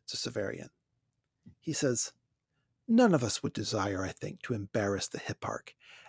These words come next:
and still less the personage, I do not say whom it may be, that he serves. I believe the wisest course would be to allow you, sir, some compensating advantage. Have you one to suggest?"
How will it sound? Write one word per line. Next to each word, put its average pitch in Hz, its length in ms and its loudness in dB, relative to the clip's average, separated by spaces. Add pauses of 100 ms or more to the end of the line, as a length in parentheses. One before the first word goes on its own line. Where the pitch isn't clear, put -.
(160)
and 165 160 4
still 233 300 6
less 131 360 6
the - 140 -4
personage, 107 720 -4 (280)
I 120 120 2
do 165 160 2
not 143 200 4
say 101 180 0
whom 131 260 2
it - 120 -6
may - 240 -8
be, - 360 2 (460)
that 175 160 6
he 135 120 -12
serves. - 760 -4 (460)
I 185 80 0
believe 180 320 -2
the 165 100 6
wisest 143 600 0
course - 460 -8 (520)
would 156 140 4
be 226 180 6
to 190 160 0
allow 160 200 2
you, 151 280 2
sir, - 380 -2 (320)
some 170 340 2 (260)
compensating 160 760 4
advantage. - 720 -2 (380)
Have 110 260 -2
you 131 100 4
one 139 280 2
to 147 100 -4
suggest?" 160 720 0